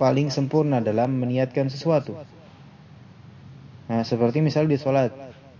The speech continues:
Tapi kita dalam sholat kita meniatkan ini sholat zuhur, asar, sholat sunnah atau sholat wajib dan sebagainya. Sahih. Namun di kolbu.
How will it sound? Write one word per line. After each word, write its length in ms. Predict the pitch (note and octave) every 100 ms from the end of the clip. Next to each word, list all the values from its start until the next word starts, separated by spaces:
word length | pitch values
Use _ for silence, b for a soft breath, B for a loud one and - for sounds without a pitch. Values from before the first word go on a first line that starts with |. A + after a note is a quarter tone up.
| - - - - - -
Tapi 160 | F3+
kita 320 | D3+ C#3+ F#3
dalam 240 | F#3+ G3 F#3
sholat 240 | F#3+ G3+
kita 240 | F#3 F#3+ F#3
meniatkan 400 | D3+ C3+ F3 F3+
ini 240 | F#3 E3+
sholat 240 | C3+ B2+
zuhur, 400 | A2+ A2+ A#2 A#2
asar, 400 | A#2+ A#2 A2 A#2+ A#2
sholat 240 | A2+ A#2 A2+
sunnah 400 | B2+ A#2+ A#2 A2+
atau 80 |
sholat 320 | A2+ A#2 A#2 A2+ -
wajib 400 | A#2+ A#2+ A2 A#2
dan 160 | A#2+ A2+
sebagainya. 560 | A#2 B2 D3 D3+ A#2 G#2 -
Sahih. 400 | - D#3+ F3+ E3+ - D#3 - - - -
Namun 320 | B2 C3+ D3
di 80 | C#3+
kolbu. 320 | E3 E3